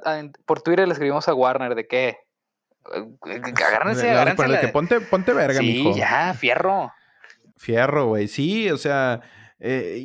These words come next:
Speaker 2: igual Batman, o sea, yo te digo, yo que no apreciaba a Ben Affleck después de ver el Snyder Cut, dije, güey, no puede ser que vayan a quitar a Ben Affleck, o sea, neta, güey, neta.
Speaker 1: Y deja tú,
Speaker 2: Y,
Speaker 1: yo,
Speaker 2: y
Speaker 1: yo,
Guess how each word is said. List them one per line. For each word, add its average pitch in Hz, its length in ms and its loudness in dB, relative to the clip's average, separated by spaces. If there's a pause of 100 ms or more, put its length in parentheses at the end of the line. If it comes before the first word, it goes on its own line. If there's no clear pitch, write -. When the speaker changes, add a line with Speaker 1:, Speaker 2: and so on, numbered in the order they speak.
Speaker 2:
igual 147 360 0
Batman, 160 440 -2
o 139 80 -2
sea, 139 140 -2
yo 135 100 -2
te 127 80 -10
digo, 170 180 -2
yo 135 160 -2
que 170 120 -4
no 170 80 -2
apreciaba 170 420 -2
a - 20 0
Ben 165 160 -2
Affleck 151 320 -2
después 139 300 -4
de 151 80 -2
ver 147 140 -2
el 147 140 -2
Snyder 131 420 -2
Cut, 131 160 -6
dije, 127 260 -8
güey, 113 260 -6
no 110 240 -10
puede 123 240 -2
ser 123 220 -10
que - 80 -8
vayan 120 200 -4
a 131 60 -6
quitar 120 260 -8
a 110 40 -2
Ben 117 160 -4
Affleck, 120 460 -4
o 101 100 -10
sea, 107 160 -6
neta, 107 380 -8
güey, 117 440 -8
neta. 107 180 -10
Speaker 1:
Y 147 40 2
deja 208 260 0
tú, 214 160 -2
Speaker 2:
Y, 196 60 -2
Speaker 1:
yo, 170 60 0
Speaker 2:
y 131 100 -6
Speaker 1:
yo, 147 100 -2